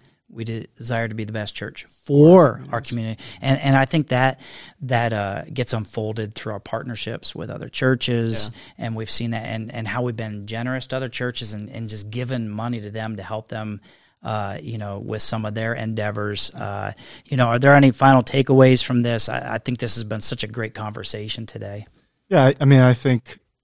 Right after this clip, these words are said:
Speaker 3: uh, we've, we've said a lot. I, the, the one thing I keep thinking about is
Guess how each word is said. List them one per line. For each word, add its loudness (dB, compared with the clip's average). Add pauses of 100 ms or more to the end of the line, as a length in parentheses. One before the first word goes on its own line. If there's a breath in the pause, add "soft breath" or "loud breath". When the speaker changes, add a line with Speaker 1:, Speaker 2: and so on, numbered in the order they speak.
(120)
Speaker 3:
uh, 0
we've, 2
we've -4
said 0
a -2
lot. -2
I, -2 (260)
the, -2 (100)
the -6
one 2
thing 2
I 2
keep -8
thinking -4
about -2
is -4